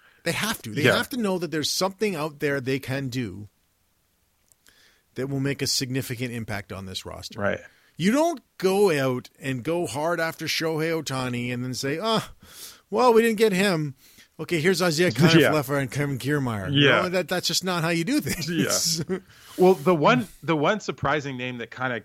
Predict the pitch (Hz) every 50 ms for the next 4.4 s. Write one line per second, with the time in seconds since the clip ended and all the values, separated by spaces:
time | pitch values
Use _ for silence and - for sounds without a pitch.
0 | _ _ _ - 135 117 107 - _ _ _ _ _ - 120 113 107 117 170 208
1 | 202 170 120 113 104 101 98 98 87 101 107 110 110 131 117 113 104 101 - -
2 | _ _ _ _ _ _ _ _ _ _ - 117 113 - - 147 151 160 156 147
3 | 147 139 123 131 123 110 123 120 107 131 131 127 123 123 120 120 113 110 - 123
4 | 135 135 - 143 120 113 104 107